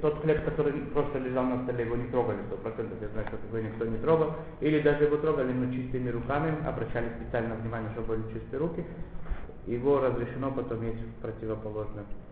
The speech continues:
трапезе. Шару халим, другие виды пищи, которые находилось, находились на столе во время молочной трапезы, эйн лахуш лазекла, они под-, не подпадают под это постановление. Хлеб это постановление специальное было.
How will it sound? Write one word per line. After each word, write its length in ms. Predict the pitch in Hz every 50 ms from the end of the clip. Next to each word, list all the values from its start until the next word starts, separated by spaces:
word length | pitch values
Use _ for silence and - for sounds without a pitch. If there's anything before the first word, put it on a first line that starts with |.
| - - - -
трапезе. 320 | - 98 92 - 87 85 - - - - - - - - - - - - - - - - - - - - - - - - - - - - - - - - - - - - - - - -
Шару 300 | - 190 202 220 214 202 165 156
халим, 260 | 180 165 151 127 123
другие 400 | 131 147 156 151 175 196 196 185
виды 640 | 165 139 170 175 175 160 147 131 113 - - - -
пищи, 440 | - 135 120 - - - - - - - - - - - - - - - - - -
которые 340 | 113 110 - 160 170 175
находилось, 600 | 170 165 151 - 151 143 156 165 165 160 151 147 160 156 - -
находились 540 | - 143 135 139 143 135 156 156 147 143 -
на 140 | 143 139 135 135 -
столе 280 | - 135 131 143 139 123
во 100 | 120 113
время 300 | 110 120 135 135 131 123
молочной 440 | 127 123 123 127 127 127 120 110
трапезы, 560 | 107 - 107 101 95 - 117 107 101 95 - - - - - - - - - - - - -
эйн 280 | 180 208 220 214 196
лахуш 340 | 190 175 160 170 180 190 180 -
лазекла, 520 | 170 160 147 139 143 131 - - 110 104 92 - - - - - - -
они 280 | - 135 151 175 185 180 165 -
под-, 200 | - 139 - -
не 80 | 156 143
подпадают 560 | - 147 143 - 143 - 135 123 120 123 -
под 100 | 113 107
это 160 | 107 104 113
постановление. 760 | 101 - 104 - - 110 104 101 98 92 95 90 87 87 - - - - - - - - - -
Хлеб 200 | - 165 175 165
это 160 | 160 165 151 131
постановление 640 | - 127 - - 123 131 131 131 131 127 123 127
специальное 440 | 127 123 113 - 113 104 101 101 98
было. 160 | 98 101